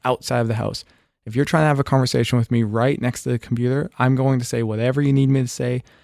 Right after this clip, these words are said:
for this conversation to end so I can get back to my game. So instead, go to a Starbucks, go out for lunch, go out for dinner,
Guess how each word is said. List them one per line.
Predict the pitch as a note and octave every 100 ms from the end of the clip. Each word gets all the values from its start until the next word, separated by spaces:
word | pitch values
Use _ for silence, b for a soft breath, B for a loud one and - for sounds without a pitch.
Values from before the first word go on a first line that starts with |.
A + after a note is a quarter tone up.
| b _
for | A2
this | G#2+
conversation | - C3 C3+ C#3 B2+ B2
to |
end | A#2+ A#2+ A#2 _
so | - -
I | A#2
can | -
get | A#2+ A2+
back | A2 A2
to | -
my | A2
game. | G#2+ A2 G2 G2+ _ _ _ _
So | A#2
instead, | A2+ - C3+ C3 A2+ b b b
go | - B2+
to |
a | D3
Starbucks, | D3 B2+ B2 B2 A#2+ - - - _ _
go | A2
out | C3+ -
for | D3
lunch, | B2 A#2 A#2 -
go | A#2
out | C3
for | -
dinner, | C3 B2 A#2 A2